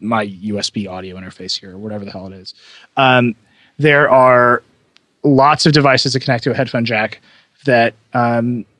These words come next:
less privileged people use. Uh, um, like,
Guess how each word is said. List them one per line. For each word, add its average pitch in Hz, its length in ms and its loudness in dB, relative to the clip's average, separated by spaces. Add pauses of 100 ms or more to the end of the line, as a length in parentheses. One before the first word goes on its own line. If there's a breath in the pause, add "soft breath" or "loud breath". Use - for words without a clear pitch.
(120)
less 139 220 0
privileged 247 360 2
people 101 220 -6
use. 92 420 -10
Uh, 113 360 2 (300)
um, 113 500 -2 (120)
like, 127 140 -4